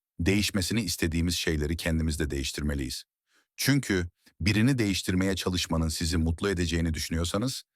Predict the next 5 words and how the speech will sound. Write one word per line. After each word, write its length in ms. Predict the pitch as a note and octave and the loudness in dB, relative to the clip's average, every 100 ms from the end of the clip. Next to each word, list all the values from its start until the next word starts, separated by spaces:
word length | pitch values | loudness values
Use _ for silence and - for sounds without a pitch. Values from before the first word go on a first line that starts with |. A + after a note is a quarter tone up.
| _ _ | _ _
kendinizi 500 | - F2+ E2+ D#2+ F#2 | -2 2 2 2 0
kandırıyorsunuz 680 | - E2+ D#2 F#2 E2 D#2 C2+ | 0 0 2 2 0 -2 -4
demektir. 480 | C#2 C2 B1+ - - _ _ _ _ - | -4 -6 -8 -12 -16 _ _ _ _ 2
Bunun 180 | A#2 | 4
yerine 560 | D#3 B2 G#2+ D#2+ C#2 E2 | 4 4 2 0 -2 -4